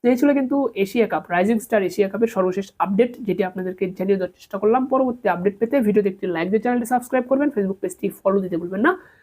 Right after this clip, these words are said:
এবং আপনার প্রিয় দলের জার্সি ঘরে বসে বাংলাদেশের যে কোনো প্রান্ত থেকে অর্ডার করতে অবশ্যই যোগাযোগ করবেন ওয়াইন শপ বিডিতে।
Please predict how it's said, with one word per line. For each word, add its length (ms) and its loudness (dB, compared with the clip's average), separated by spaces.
এবং 280 2
আপনার 380 0
প্রিয় 300 0
দলের 260 2
জার্সি 340 -2
ঘরে 200 4
বসে 220 2
বাংলাদেশের 440 0
যে 120 2
কোনো 160 0
প্রান্ত 240 -6
থেকে 220 -6
অর্ডার 180 -4
করতে 400 -2
অবশ্যই 400 2
যোগাযোগ 280 0
করবেন 320 0
ওয়াইন 380 2
শপ 220 -2
বিডিতে। 480 0